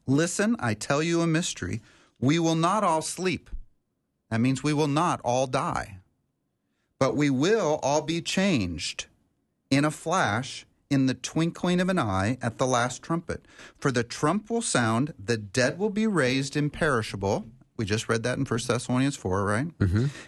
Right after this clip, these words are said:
Speaker 1: "And we, those who are alive and remain, will be changed. For the perishable," this earthly body, "must clothe itself with the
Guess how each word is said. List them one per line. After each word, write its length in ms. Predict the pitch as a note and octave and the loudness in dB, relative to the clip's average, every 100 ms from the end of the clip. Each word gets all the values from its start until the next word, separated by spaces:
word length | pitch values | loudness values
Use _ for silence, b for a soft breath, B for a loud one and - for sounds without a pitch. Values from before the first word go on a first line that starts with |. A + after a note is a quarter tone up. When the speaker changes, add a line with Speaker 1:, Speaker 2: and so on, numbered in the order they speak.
| B | B
Speaker 1:
"And 500 | B2+ C3 A#2 A#2 C3+ F3+ | 0 2 2 0 0 2
we, 640 | B3+ B3+ B2 A2+ E3+ A#3 - _ | 2 2 2 2 0 -4 -10 _
those 280 | A2+ B2 C3 | -2 0 -2
who 120 | D3 | -2
are 80 | C3+ | 0
alive 380 | A#2+ A2+ A2+ G#2+ | 2 2 0 0
and 100 | G2+ | 0
remain, 560 | G2+ G#2 B2 G2+ F#2 - B B | 2 2 2 2 0 -4 B B
will 220 | A#2+ D3 | 2 2
be 240 | D3+ D3+ D#3+ | 2 -2 -4
changed. 880 | D#3+ - G3+ G3+ A#2+ F2 E2 - - B B | -2 0 2 2 2 0 -4 -8 -16 B B
For 200 | - B2 | -2 0
the 120 | A#2 A#2 | 2 -2
perishable," 1080 | - - G3+ C#4 F3+ - A2 F2+ F2 D3+ A3 _ - | -6 -6 -2 0 0 0 -2 0 0 0 -4 _ -6
this 180 | A2 - - | -4 -4 -2
earthly 320 | D#3+ - G#2 | -2 -2 -4
body, 440 | G2 A2+ G#2+ D#3 F3 _ b b b | -2 -2 -2 -4 -6 _ b b b
"must 340 | B2 B2 - | 0 0 -4
clothe 460 | - D3 D#3+ G#3 F#3 | -4 0 2 0 -2
itself 600 | A2+ - - G2 G2+ - | -4 -4 -2 0 -2 -2
with 180 | C#3+ - | -4 -2
the 200 | F3 | -4